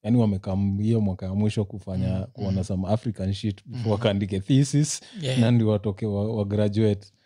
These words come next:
Speaker 1: Na hawezi fanya dhafu inafanywa na msee wa first year huko.
Speaker 2: 'Cause ina make sense hata nini, si majuzi kulikuwa na hiyo story ya vile African students wana write exams for watu wako majuu.
Speaker 1: Yeah.
Speaker 2: Hivyo,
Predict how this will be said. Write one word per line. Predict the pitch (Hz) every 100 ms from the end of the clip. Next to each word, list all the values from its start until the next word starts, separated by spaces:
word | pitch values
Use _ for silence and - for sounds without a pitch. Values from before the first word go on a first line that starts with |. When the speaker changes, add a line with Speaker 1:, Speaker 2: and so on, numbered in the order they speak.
| _ _
Speaker 1:
Na | 107
hawezi | 107 113 117
fanya | 107 95 92
dhafu | 90 90 -
inafanywa | 92 90 90 90
na | 90
msee | 90 90
wa |
first | 87 95 90 104
year | 98
huko. | 90 92 175
Speaker 2:
'Cause | 165
ina | 208
make | 208 190
sense | 269 233
hata | 214 220
nini, | 165 165 190 170
si | -
majuzi | 180 185 226
kulikuwa | 202 180 165
na | 175
hiyo |
story | 170 - 139 139
ya | 135
vile | 131 135 147
African | 160 - - 143
students | - 147 139 127
wana | 120 117
write | 113 110 107 117 113
exams | 113 120 120 120
for | - 117 104 104 - _ _ _
watu | - 107
wako | 107 107
majuu. | 107 107 107 98 -
Speaker 1:
Yeah. | 120 107
Speaker 2:
Hivyo, | 127 104